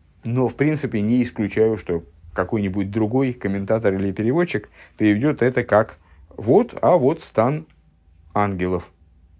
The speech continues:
понимая Элоким как ангелы. Ну, для нас это, в общем, большой роли в данном случае не играет. И начинаем беседу. Беседу, посвящённую недельной главе Ваейца.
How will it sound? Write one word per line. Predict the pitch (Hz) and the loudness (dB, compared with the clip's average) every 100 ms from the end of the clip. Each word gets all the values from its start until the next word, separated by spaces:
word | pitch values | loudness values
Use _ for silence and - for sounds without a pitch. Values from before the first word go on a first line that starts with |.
| _ - | _ -4
понимая | 101 101 117 131 | -2 0 0 0
Элоким | 101 92 92 120 | 0 -2 -2 -4
как | 113 101 | -4 -6
ангелы. | 90 80 85 82 - _ - | -6 -6 -8 -10 -12 _ -12
Ну, | 123 156 - | -10 -10 -12
для | - 92 | -12 -8
нас | 95 101 | -6 -8
это, | 92 87 92 - | -10 -10 -10 -10
в | - 104 | -8 -8
общем, | 113 - 113 113 _ _ - - _ - | -8 -8 -10 -12 _ _ -20 -20 _ -2
большой | 104 95 - 120 110 | 0 0 0 0 2
роли | 131 120 | 2 0
в | 98 | 0
данном | 110 117 104 | -2 -2 -2
случае | - 131 127 113 | -4 -6 -4 -4
не | 92 107 120 101 | -2 -2 -2 -4
играет. | 90 82 78 - - _ _ _ - - _ | -4 -4 -4 -8 -16 _ _ _ -20 -20 _
И | - 175 | -4 -2
начинаем | 170 123 117 147 151 117 | -2 -2 -2 0 0 -2
беседу. | 123 120 - 107 101 101 104 - _ _ _ _ _ | -2 -4 -2 -2 0 -2 -4 -12 _ _ _ _ _
Беседу, | - 107 - 117 98 | -10 -6 -2 -2 -2
посвящённую | 95 107 104 104 101 98 | -4 -8 -4 -4 -2 -4
недельной | 98 101 98 | -4 -4 -2
главе | 95 98 | -2 0
Ваейца. | 95 98 123 196 202 - | 0 -2 -2 -4 -6 -10